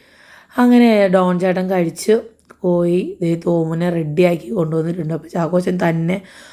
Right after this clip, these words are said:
തുഴഞ്ഞ് തുഴഞ്ഞ് തുഴഞ്ഞ് ദേ അടുക്കളയിൽ എത്തിയിട്ടുണ്ട് ട്ടോ. അങ്ങനെ <coughs> ഇന്ന് ബബിൾസിൽ പോണം. അങ്ങനെയൊക്കെയാണ്. ഇന്ന് പിന്നെ പ്രത്യേകിച്ച് അങ്ങനെ ഒരു പരിപാടികളും ഇല്ല.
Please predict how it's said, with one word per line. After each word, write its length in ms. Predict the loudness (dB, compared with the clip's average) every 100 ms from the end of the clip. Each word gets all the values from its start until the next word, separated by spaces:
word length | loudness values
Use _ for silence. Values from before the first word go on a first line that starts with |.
| _ -2
തുഴഞ്ഞ് 360 | 2 2 2 0
തുഴഞ്ഞ് 300 | 0 2 2
തുഴഞ്ഞ് 320 | 0 0 -2
ദേ 100 | 0 0
അടുക്കളയിൽ 520 | 0 -2 2 2 2
എത്തിയിട്ടുണ്ട് 560 | 0 0 0 0 -2 -4
ട്ടോ. 160 | -8 -16 _ _ _ -20 -20 -20 -20 -20 -6
അങ്ങനെ 360 | 0 2 2 0 -2 -8 _ _ _ 4
<coughs> 1800 | 6 6 2 -2 -2 -2 0 -2 -4 -14 _ _ _ _ -20 -20 -16 -6
ഇന്ന് 220 | -2 0 2
ബബിൾസിൽ 540 | 2 2 0 0 -2
പോണം. 360 | 0 0 2 0 -2 -6
അങ്ങനെയൊക്കെയാണ്. 760 | -6 -4 -6 -4 -2 -2 -2 -4 -6 _ -8 -4 -2 -4 -12 _ -6
ഇന്ന് 240 | -2 0
പിന്നെ 220 | 0 0 0
പ്രത്യേകിച്ച് 560 | -4 0 4 4 2
അങ്ങനെ 200 | 0 0
ഒരു 180 | -2 -2
പരിപാടികളും 720 | 0 0 0 2 2 0 -2
ഇല്ല. 380 | -2 0 0 -2